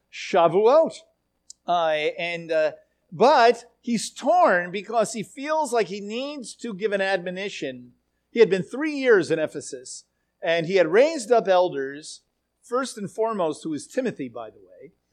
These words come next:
uh, and that he feels he needs to speak to them, but, but he doesn't have time to go back to Ephesus. So he asks them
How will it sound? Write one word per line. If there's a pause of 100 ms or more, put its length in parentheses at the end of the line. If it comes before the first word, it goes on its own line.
(240)
uh,
and
that
he
feels
he
needs
to
speak
to
them,
but, (300)
but
he
doesn't
have
time
to
go
back
to
Ephesus. (420)
So
he
asks
them